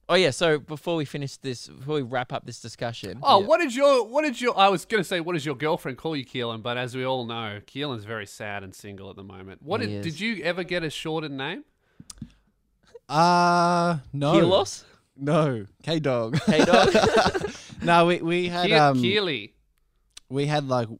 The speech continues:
Speaker 3: weird, I guess, like, nicknames, but never
Speaker 1: Oh, like
Speaker 3: shortened it.
Speaker 1: pet names. You're a pet name guy.
Speaker 3: Yeah.
Speaker 1: What, what pet name?
Speaker 3: I don't wanna
Speaker 2: Shrek.
Speaker 3: say it out loud.
Speaker 2: Definitely
Speaker 3: It, n-,
Speaker 2: Shrek.
Speaker 3: nothing weird. I just don't wanna say it out loud
Speaker 1: Okay.
Speaker 3: on the podcast.
Speaker 1: Right.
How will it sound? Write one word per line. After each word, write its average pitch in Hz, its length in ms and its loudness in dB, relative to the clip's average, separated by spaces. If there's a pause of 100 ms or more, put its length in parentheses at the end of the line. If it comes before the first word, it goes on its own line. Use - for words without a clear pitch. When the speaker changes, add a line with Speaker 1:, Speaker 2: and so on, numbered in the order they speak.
(500)
Speaker 3:
weird, 120 380 -4
I 107 140 0
guess, 101 340 -6
like, 95 220 -6
nicknames, 104 580 -6
but - 180 -12
never 107 220 -8
Speaker 1:
Oh, 98 200 -4
like 90 80 -10
Speaker 3:
shortened - 420 -4
it. - 20 -6
Speaker 1:
pet - 160 -2
names. 143 300 -6
You're 160 80 -4
a 143 40 -2
pet - 220 -10
name 160 220 -8
guy. 120 300 -8
Speaker 3:
Yeah. 113 340 -2
Speaker 1:
What, - 180 -6
what 143 460 -10
pet - 180 -12
name? 160 160 -10
Speaker 3:
I 117 140 -2
don't 117 120 0
wanna 131 180 4
Speaker 2:
Shrek. 110 40 -4
Speaker 3:
say 104 300 -4
it - 120 -8
out 107 80 -6
loud. 131 80 0
Speaker 2:
Definitely 131 280 0
Speaker 3:
It, 160 120 0
n-, 175 60 4
Speaker 2:
Shrek. 175 140 4
Speaker 3:
nothing 175 340 6
weird. 135 220 4
I 120 40 2
just 117 160 -4
don't 117 100 -4
wanna 107 120 -4
say 104 200 -6
it 101 60 -4
out 90 140 -6
loud 101 220 -6 (100)
Speaker 1:
Okay. 127 180 -10
Speaker 3:
on 113 120 -10
the 104 60 -10
podcast. 107 520 -10
Speaker 1:
Right. 123 300 -6